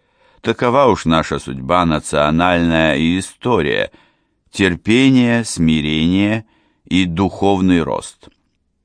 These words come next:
А духовно я расту и ужасно рад всем этим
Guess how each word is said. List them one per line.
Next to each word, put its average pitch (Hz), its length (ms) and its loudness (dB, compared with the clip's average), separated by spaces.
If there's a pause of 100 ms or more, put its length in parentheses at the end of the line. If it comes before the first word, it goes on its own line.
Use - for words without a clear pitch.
(320)
А 82 120 -2
духовно 87 500 -2
я 80 260 -2
расту 87 640 -6 (540)
и 90 80 0
ужасно 98 580 0
рад 117 420 -2 (280)
всем 104 360 0
этим 87 360 0